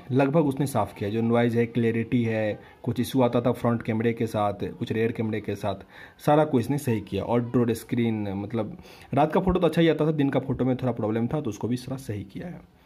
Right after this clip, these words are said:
टच के लिए इम्प्रूवमेंट किया है। टच आपको वैसे पता नहीं चलता कि अच्छा है या बुरा है, लेकिन जब आप गेमिंग करते हैं ना, तब आपको पता चल जाता है कि टच कभी-कभी सही से काम ही नहीं करता था।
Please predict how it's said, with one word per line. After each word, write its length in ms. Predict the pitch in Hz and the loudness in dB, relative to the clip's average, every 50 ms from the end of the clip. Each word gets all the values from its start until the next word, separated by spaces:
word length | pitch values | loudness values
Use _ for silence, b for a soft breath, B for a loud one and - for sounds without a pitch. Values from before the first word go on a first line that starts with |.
| B B B B B B B B B B B - | B B B B B B B B B B B 2
टच 180 | 170 175 175 - | 2 2 2 0
के 160 | - 202 185 | 2 2 4
लिए 260 | 180 175 175 170 170 170 | 6 6 6 6 6 4
इम्प्रूवमेंट 480 | - 147 143 147 143 147 147 151 147 | 2 2 2 4 4 4 4 2 2
किया 180 | - - 151 139 | 2 2 4 4
है। 100 | 143 139 | 4 2
टच 280 | 135 151 151 151 - - | 2 2 0 2 0 -2
आपको 280 | - 139 135 - 143 | -2 -2 0 2 2
वैसे 200 | 139 135 131 156 | 2 2 2 0
पता 240 | 151 143 131 147 139 | 0 0 2 2 2
नहीं 140 | 135 143 147 | 2 2 2
चलता 300 | 147 131 120 117 - 165 | 2 2 2 2 2 -2
कि 260 | 170 - 170 151 139 127 | 0 0 0 2 2 2
अच्छा 220 | 107 - - 127 | 0 0 0 0
है 100 | 120 120 | 2 2
या 60 | 117 113 | 2 0
बुरा 200 | 113 113 113 110 | 0 0 0 0
है, 140 | 135 180 B B B B B B | -2 -4 B B B B B B
लेकिन 280 | 120 123 123 - 135 135 | 0 0 2 2 2 4
जब 80 | 139 | 4
आप 140 | 139 135 135 | 4 2 4
गेमिंग 300 | 127 135 135 151 160 160 | 4 4 6 6 4 4
करते 240 | 156 135 113 - 120 | 4 2 0 2 2
हैं 60 | 120 | 2
ना, 100 | 135 135 113 | 2 0 -2
तब 180 | 98 - 127 | 0 2 2
आपको 200 | 127 123 - 135 | 2 2 0 -2
पता 200 | 131 - 120 127 | -2 0 0 0
चल 180 | 117 - 123 117 | 2 2 2 2
जाता 200 | 113 107 110 143 | 2 0 0 0
है 40 | 160 | -2
कि 60 | 165 | 0
टच 200 | 165 165 151 156 | 0 0 0 0
कभी-कभी 340 | - 147 139 143 147 147 151 | 2 0 2 2 2 2 2
सही 140 | 143 139 135 | 2 0 -2
से 100 | 139 131 | -2 -2
काम 200 | 135 120 113 117 | -2 0 0 0
ही 60 | 110 | 0
नहीं 120 | 101 95 - | -2 -4 -6
करता 280 | - 73 - - 131 | -8 -10 -10 -10 -10
था। 180 | - 123 113 | -10 -10 -14